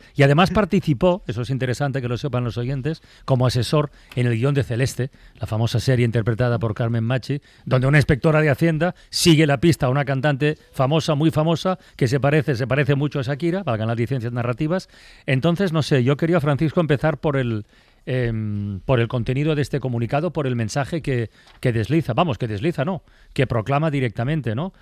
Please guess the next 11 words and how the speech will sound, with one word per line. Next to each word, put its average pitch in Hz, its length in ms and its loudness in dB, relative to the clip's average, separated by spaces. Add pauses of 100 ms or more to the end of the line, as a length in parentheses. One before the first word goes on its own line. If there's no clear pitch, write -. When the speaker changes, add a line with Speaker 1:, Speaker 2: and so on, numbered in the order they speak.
(200)
Speaker 1:
O 110 60 -6
sea, 127 300 0
Hacienda 170 460 -4
amenaza, 165 640 -2
eh, 113 520 -4 (260)
eh, - 200 -8
extorsiona, 170 760 -2
persigue, 175 600 -2 (280)
mm, 120 1040 -8
¿qué 170 80 0
hacemos? 90 460 -4